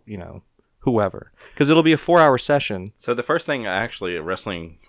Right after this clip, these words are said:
Speaker 2: wise happened to us is I'm on the phone with my wife
Speaker 1: Oh, I
Speaker 2: telling
Speaker 1: forgot
Speaker 2: her,
Speaker 1: about the, yeah, yeah, yeah.
Speaker 2: telling her we just got into town and we just parked a car and we just got to the convention center,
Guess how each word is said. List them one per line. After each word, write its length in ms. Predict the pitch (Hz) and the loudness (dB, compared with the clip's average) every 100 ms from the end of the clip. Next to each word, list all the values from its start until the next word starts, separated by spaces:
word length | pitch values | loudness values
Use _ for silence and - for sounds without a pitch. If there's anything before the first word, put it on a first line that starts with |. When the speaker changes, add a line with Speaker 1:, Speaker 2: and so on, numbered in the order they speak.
| _ | _
Speaker 2:
wise 540 | 87 85 87 87 82 - | -6 -2 -2 -2 -6 -6
happened 420 | 92 87 98 80 | -6 -4 -8 -12
to 140 | 82 | -10
us 220 | 78 73 - | -8 -10 -14
is 280 | 90 80 | -12 -10
I'm 220 | 78 85 90 | -8 -10 -10
on 140 | 90 | -10
the 60 | 87 | -10
phone 220 | 92 87 | -10 -10
with 120 | 82 | -10
my 80 | 82 | -10
wife 260 | 78 82 117 | -6 -4 4
Speaker 1:
Oh, 120 | 202 | 4
I 40 | |
Speaker 2:
telling 100 | 226 | 6
Speaker 1:
forgot 200 | 214 220 | 4 0
Speaker 2:
her, 40 | 233 | 0
Speaker 1:
about 160 | 226 | 0
the, 80 | 196 | -2
yeah, 100 | 196 | -2
yeah, 180 | 208 208 | -2 -4
yeah. 40 | 202 | 0
Speaker 2:
telling 260 | 113 113 110 | 0 0 -2
her 100 | 101 | -6
we 160 | 92 | -8
just 260 | 85 98 - | -8 -8 -4
got 220 | 95 82 | -2 -4
into 120 | 76 | -6
town 480 | 85 - 92 90 90 | -12 -4 -4 -4 -8
and 160 | 87 82 | -10 -12
we 80 | 80 | -12
just 220 | 90 - | -14 -6
parked 220 | 92 - | -6 -6
a 40 | |
car 340 | - 87 87 87 | -8 -4 -2 -2
and 80 | 82 | -6
we 80 | 80 | -10
just 240 | 95 92 | -8 -6
got 160 | 90 - | -6 -8
to 60 | |
the 60 | - | -14
convention 440 | - 78 82 87 82 | -14 -12 -12 -14 -12
center, 340 | 87 82 80 | -10 -10 -12